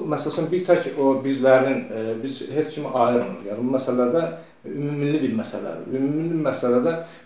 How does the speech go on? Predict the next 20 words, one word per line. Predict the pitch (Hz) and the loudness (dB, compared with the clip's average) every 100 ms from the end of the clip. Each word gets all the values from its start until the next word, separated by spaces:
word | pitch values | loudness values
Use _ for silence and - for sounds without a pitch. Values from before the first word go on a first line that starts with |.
| - | -4
e, | 123 120 | 0 0
burada, | 120 151 147 - 127 | 0 2 2 0 -2
e, | 120 120 - - - _ _ _ - - - | 0 0 -2 -8 -16 _ _ _ -20 -20 -8
partiyaların | 131 127 135 127 127 117 | -4 0 4 4 4 2
bizim | 131 | 0
üçün | 123 135 | -2 -2
heç | 160 - | -4 -6
bir | - | -8
şey, | - 98 | -6 -6
e, | - 110 110 104 101 95 - | -8 -8 -6 -4 -4 -6 -6
deyək | 117 113 - | -2 -2 -2
ki, | 123 - - | -4 -4 -4
fərqi | 123 113 110 117 | -2 -2 0 0
yoxdur | - 107 120 | -2 -2 -2
və, | 113 | -2
e, | - - 107 - - - | -4 -10 -12 -14 -10 -2
hər | 156 131 - | 0 0 0
tərəflər | 147 147 147 165 170 175 | 4 6 6 6 4 4
bizim | - 117 | 0 -2
üçün | - | -2